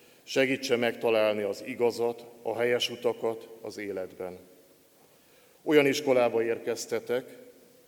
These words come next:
amely egyénekből közösséget formál, amely a megélt hitben példát mutat hitre és emberségre nevel. Mindennek lehetősége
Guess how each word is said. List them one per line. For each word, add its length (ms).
amely 720
egyénekből 680
közösséget 840
formál, 600
amely 260
a 60
megélt 500
hitben 440
példát 460
mutat 440
hitre 500
és 340
emberségre 800
nevel. 400
Mindennek 540
lehetősége 1000